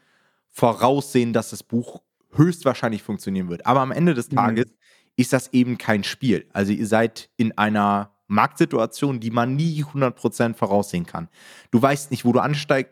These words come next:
Speaker 1: einsteigst auf Amazon, du weißt nicht hundert Prozent, wie der Algorithmus funktioniert und du kannst auch nicht in die Köpfe der Kunden reinkriechen.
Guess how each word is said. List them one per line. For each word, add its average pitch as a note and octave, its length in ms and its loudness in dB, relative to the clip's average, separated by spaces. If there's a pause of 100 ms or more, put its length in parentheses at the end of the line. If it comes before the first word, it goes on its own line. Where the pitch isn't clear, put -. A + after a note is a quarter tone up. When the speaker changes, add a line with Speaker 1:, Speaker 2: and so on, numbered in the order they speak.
Speaker 1:
einsteigst D3 380 2
auf - 160 -4
Amazon, A#2+ 400 -2
du G#2 80 -6
weißt A#2+ 220 0
nicht - 180 -12
hundert F3+ 300 4
Prozent, C3 400 -4
wie B2+ 40 -2
der A#2+ 140 4
Algorithmus A#2+ 440 -2
funktioniert A#2+ 460 0 (380)
und F#3 340 4
du B2+ 80 4
kannst - 340 -2
auch C3+ 60 0
nicht C3 200 -4
in B2 100 -4
die A2+ 100 -2
Köpfe C3+ 340 0
der A2+ 120 2
Kunden C#3+ 300 0
reinkriechen. G2+ 640 -2